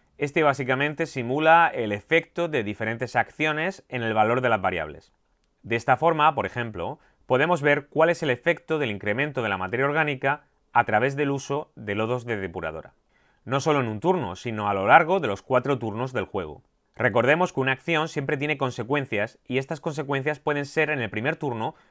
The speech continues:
pero también en cualquiera de los otros turnos. Esto está diseñado así para crear una mayor complejidad y para hacer única cada partida. Volviendo al desarrollo de prototipos, nos centramos en mejorar la calidad de los gráficos, así como la traducción a diferentes idiomas de los mensajes informativos.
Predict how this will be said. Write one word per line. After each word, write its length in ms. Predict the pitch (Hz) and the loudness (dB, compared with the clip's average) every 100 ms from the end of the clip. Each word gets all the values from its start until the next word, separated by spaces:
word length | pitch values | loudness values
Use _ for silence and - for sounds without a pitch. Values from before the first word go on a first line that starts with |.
| _ | _
pero 160 | 123 | -2
también 400 | 113 113 139 160 143 | 0 0 0 0 -4
en 120 | 120 | -2
cualquiera 400 | 120 - 139 143 | -2 0 2 2
de 80 | 120 | 2
los 160 | 107 | -2
otros 240 | 101 98 - | -6 -10 -10
turnos. 440 | 90 82 78 _ _ _ _ _ | -14 -16 -20 _ _ _ _ _
Esto 260 | 170 170 160 | -4 -2 -2
está 200 | 135 139 | 2 2
diseñado 400 | 135 143 127 117 | 2 0 2 0
así 400 | - 190 190 - | 0 -2 -2 0
para 220 | - 101 | 2 2
crear 360 | 107 120 165 - | 2 6 4 4
una 180 | 165 160 | -4 0
mayor 280 | 143 131 135 | 2 2 0
complejidad 680 | 160 160 - 151 123 117 - | -2 -4 -2 2 4 4 0
y 80 | 131 | -2
para 180 | 117 107 | 0 0
hacer 180 | 139 | -2
única 360 | 143 147 - 90 | -4 -6 -6 -2
cada 200 | 95 90 | 0 0
partida. 400 | 85 - 80 - _ _ _ _ _ _ | -2 -8 -16 -16 _ _ _ _ _ _
Volviendo 420 | - 110 120 147 151 | -2 2 4 6 6
al 60 | |
desarrollo 380 | 147 139 127 131 | 6 4 4 6
de 80 | 120 | 4
prototipos, 720 | 113 104 127 170 165 185 - 123 | 2 -2 -4 -2 -2 -2 -12 -10
nos 180 | 120 | -8
centramos 460 | - 110 135 165 170 | -6 2 4 4 2
en 80 | 135 | -2
mejorar 320 | 120 113 131 | -2 4 6
la 120 | 139 | 6
calidad 280 | 107 101 123 | 4 4 4
de 40 | |
los 140 | 147 139 | 4 2
gráficos, 480 | 147 143 113 123 - | 2 2 -4 -4 -6
así 260 | 113 - | -8 -8
como 200 | 127 151 | -6 2
la 120 | 143 120 | 2 4
traducción 500 | 110 101 98 147 143 | 2 0 -2 0 0
a 40 | |
diferentes 440 | 117 113 127 139 | -2 -4 -4 -4
idiomas 400 | 135 131 131 135 | -4 -2 -2 -2
de 60 | 135 | -2
los 120 | 113 | -4
mensajes 480 | 107 98 127 135 127 | -4 -6 -4 -4 -6
informativos. 680 | 104 98 87 82 78 - _ | -8 -8 -8 -12 -14 -16 _